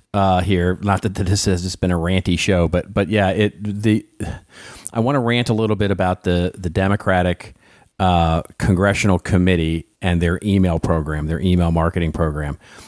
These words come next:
And if anybody in the audience knows anybody there or whatever, just tell them to please just stop. Uh, they are, and, you know, here's the thing. I, I,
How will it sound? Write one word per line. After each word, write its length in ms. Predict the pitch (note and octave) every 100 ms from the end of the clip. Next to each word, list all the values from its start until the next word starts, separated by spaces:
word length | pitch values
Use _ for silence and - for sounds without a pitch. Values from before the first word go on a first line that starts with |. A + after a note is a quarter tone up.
| _
And 100 | F2+
if 80 | F2
anybody 320 | A#2+ B2 A2+
in 60 | G#2
the 100 | G2+
audience 380 | G2 F#2+ F2+ G2
knows 260 | F2+ F#2
anybody 380 | F#2 F2 F2 F2
there 260 | E2+ F2 E2
or 140 | D#2+
whatever, 420 | F2+ F2+ F2 E2
just 320 | - A2+ -
tell 320 | - - G#2+ A2+
them 180 | E2+ -
to 180 | F#2+ - -
please 560 | - G2 F2 D#2 - - -
just 560 | F2+ D2+ C#2+ - -
stop. 680 | - - - D#2+ C#2+ C2+ - - - - - _
Uh, 320 | F#2+ F#2 E2+ - _ _
they 260 | G#2+ A#2+ B2+
are, 240 | A#2+ A2+ G2+ - - - - - _
and, 160 | C#3 C#3 - - - - -
you 120 | D3
know, 120 | C3+ -
here's 300 | - F#3+ -
the 80 |
thing. 420 | A#2+ C3 G2+ F2+ F2 _ - _ - - _ _
I, 260 | A#2+ C3 C3+ - _ _ -
I, 300 | B2 B2